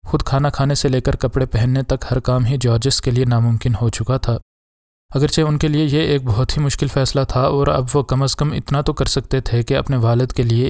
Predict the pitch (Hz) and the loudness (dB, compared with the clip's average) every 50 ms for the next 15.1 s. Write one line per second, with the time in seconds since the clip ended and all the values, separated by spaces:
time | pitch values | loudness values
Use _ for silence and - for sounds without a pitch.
0 | - 131 131 - - 120 - - - - 120 - - 147 139 120 120 107 107 - | 0 0 -2 0 -2 -4 -4 -4 -2 -2 -2 -2 0 -2 -2 0 2 0 0 0
1 | - 120 123 139 143 - - 127 127 131 135 127 123 120 120 127 123 120 117 117 | 0 0 0 0 0 0 0 0 0 0 0 2 2 2 2 2 2 2 2 2
2 | 127 123 120 110 110 - - 127 113 - - 123 123 113 - - 117 120 120 113 | 2 2 2 0 0 0 0 -2 0 0 0 0 0 0 0 0 0 0 2 0
3 | 113 110 - - _ _ _ _ _ _ _ _ _ _ _ _ _ _ - 127 | 0 -2 -2 -6 _ _ _ _ _ _ _ _ _ _ _ _ _ _ -2 0
4 | 139 139 135 160 151 - - 143 139 139 139 135 147 147 147 139 143 143 123 104 | 0 2 2 0 0 0 -2 0 0 0 2 2 2 2 2 0 0 0 0 0
5 | 117 139 - - - 123 - 151 139 - - 131 123 - - 131 131 - 147 - | -2 -2 -2 -2 -2 -2 0 0 -2 0 -2 -2 -2 0 0 -2 0 0 -2 -4
6 | - - - - - 147 135 - - 123 127 - - - 127 127 131 - 135 123 | -2 -6 -4 -2 -2 -2 0 0 0 0 -2 -2 -2 -2 0 0 0 0 0 0
7 | 127 131 120 104 123 123 131 - 135 117 107 110 117 110 110 110 - - _ _ | 0 0 0 0 0 0 0 0 -2 -2 0 0 0 2 0 0 -2 -4 _ _
8 | _ _ _ _ _ _ _ _ - 139 135 143 139 147 156 147 131 110 135 139 | _ _ _ _ _ _ _ _ -2 0 2 2 2 2 2 2 2 2 2 2
9 | 147 139 127 131 - 127 - - 135 139 - - 117 113 117 127 120 117 120 117 | 2 0 0 0 0 0 0 -2 -4 -2 -2 0 0 0 0 0 0 0 0 0
10 | 139 - - _ _ _ _ _ - 156 143 131 117 113 127 131 139 127 - - | -2 -6 -12 _ _ _ _ _ -6 -2 -2 0 0 2 0 0 0 -2 0 -2
11 | 123 113 113 - 120 117 117 127 139 - - 135 - - 123 117 - 135 - - | -2 0 2 2 2 2 2 2 0 0 0 -2 0 0 0 0 2 0 0 0
12 | - 131 135 127 120 117 117 120 131 131 - 135 131 127 127 135 135 131 123 117 | 0 -2 -2 0 0 2 2 2 0 0 0 -2 0 0 0 0 0 2 2 2
13 | 117 120 - 156 - - - - 156 139 127 127 123 - - 139 135 - 127 117 | 2 2 0 0 -2 -2 -2 -2 0 0 0 0 0 0 -2 -2 -2 -2 -2 -2
14 | 110 110 131 120 - - 127 - - - - 127 123 - 123 110 - 135 120 117 | 0 0 -2 -2 -2 -4 -4 -4 -4 -2 -4 -4 -4 -2 -2 -2 0 0 0 0
15 | 123 | -2